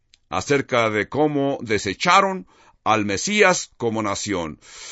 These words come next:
Y les está condenando y diciendo, "Nadie comerá fruto de tu vida". Pero es que sabemos que el año setenta después de Cristo, los judíos serán maltratados,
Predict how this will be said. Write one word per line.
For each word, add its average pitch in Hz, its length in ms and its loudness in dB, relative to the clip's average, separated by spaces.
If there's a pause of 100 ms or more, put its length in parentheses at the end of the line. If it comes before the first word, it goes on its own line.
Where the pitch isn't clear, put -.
(260)
Y 113 440 4
les 110 540 2 (680)
está 180 840 4 (540)
condenando 123 760 2
y 143 40 -2
diciendo, 117 680 -2
"Nadie 165 560 2
comerá 117 680 0
fruto 123 380 -2
de 104 140 -2
tu 95 160 -8
vida". 98 220 -2
Pero 92 180 -4
es 107 80 -10
que 131 80 -6
sabemos 104 500 -2
que 85 240 -6 (280)
el 104 180 2
año 160 180 4
setenta 131 480 -2
después 104 360 -4
de 82 120 -6
Cristo, 180 540 -2 (400)
los 110 220 0
judíos 147 300 2
serán 147 720 2 (120)
maltratados, 151 1000 0